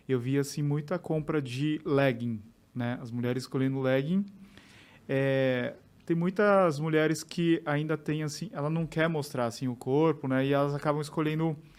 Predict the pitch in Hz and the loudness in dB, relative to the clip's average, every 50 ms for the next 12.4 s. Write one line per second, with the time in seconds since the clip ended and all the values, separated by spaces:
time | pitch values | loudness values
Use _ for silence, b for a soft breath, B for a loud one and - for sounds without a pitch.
0 | B B B 147 156 165 165 165 160 135 131 131 135 147 151 151 175 180 190 190 | B B B 2 4 4 4 4 2 2 0 0 0 0 0 0 0 0 2 4
1 | 185 175 165 151 139 127 120 110 - - - _ _ _ _ _ _ _ _ _ | 4 4 4 4 2 0 -2 -4 -8 -14 -20 _ _ _ _ _ _ _ _ _
2 | _ _ _ _ _ _ _ _ _ - 151 143 131 131 131 131 139 143 131 151 | _ _ _ _ _ _ _ _ _ -6 -4 -2 0 0 0 0 -2 -2 -2 -2
3 | 151 151 - 160 160 156 160 156 - - 151 156 170 190 190 - - 156 139 139 | -4 -2 0 0 2 2 0 -2 -2 -2 -2 0 0 0 -2 -2 -2 0 0 0
4 | 143 143 - 165 156 160 - 156 151 156 165 175 180 180 185 185 175 156 151 147 | -2 -2 -6 -6 -6 -4 -2 0 0 2 2 0 -2 -2 -2 0 0 2 2 2
5 | 143 143 135 123 - - 156 156 156 156 - 151 151 180 185 170 170 165 156 131 | 0 -2 -4 -6 -4 -4 -6 -6 -6 -6 -6 -6 -4 -4 -4 -4 -2 -4 -4 -2
6 | 120 120 120 139 143 143 131 - - 147 147 147 143 127 143 B B B B B | 0 0 0 0 0 -2 -4 -6 -6 -6 -6 -4 -4 -6 -8 B B B B B
7 | B B B B - 135 123 135 131 131 127 131 - - 143 135 131 131 131 131 | B B B B -8 -6 -4 -2 -2 -2 -4 -6 -6 -4 -2 0 0 0 0 -2
8 | 131 135 131 - - 131 - - 131 131 131 127 - 127 127 123 127 120 123 127 | -4 -6 -8 -6 -6 -6 -6 -4 -4 -4 -4 -4 -6 -6 -6 -4 -4 -4 -2 0
9 | 131 139 135 127 123 113 - - 143 135 B B B B B B B B B B | 0 0 0 0 -4 -6 -8 -8 -8 -8 B B B B B B B B B B
10 | - _ - 120 123 120 117 123 135 139 135 127 123 127 127 127 123 - - - | -20 _ -8 -6 -4 -2 0 0 0 0 0 -2 -4 -6 -4 -6 -6 -8 -6 -2
11 | 135 135 139 135 123 123 113 123 123 117 120 131 143 147 135 131 117 - 117 110 | 0 0 0 0 -2 -4 -2 -2 -2 -2 -2 -4 -4 -4 -4 -6 -6 -8 -10 -10
12 | - 127 113 110 123 135 160 175 | -10 -10 -6 -4 -4 -4 -4 -4